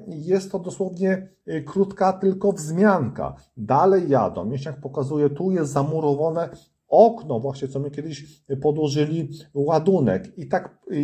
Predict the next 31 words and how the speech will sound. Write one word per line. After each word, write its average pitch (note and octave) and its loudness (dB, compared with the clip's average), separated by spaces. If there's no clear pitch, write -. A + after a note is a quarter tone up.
jeżdżą, D#3 2
jeżdżą. C#3+ 0
W B2+ -4
międzyczasie E3+ -4
Mięśniak D#3 -6
mu D#3 -8
tu C#3 -10
wtrąca, D3+ -2
że C#3+ 4
to C3+ -2
były D3 4
takie D3 -4
czasy, C3 -2
że C3+ 0
wtedy, C#3 2
y, C#3 2
sto C3+ -2
dolarów C#3 2
od C#3 -6
każdego C#3+ 0
złodzieja, C3+ 4
y, A#2 0
brał. G#2 0
Były A2 2
odbiory A#2+ 4
długów, C3+ 0
ale G#2+ 0
od G#2 2
ludzi A2 0
z-, A2+ -2
zazwyczaj, G#2 2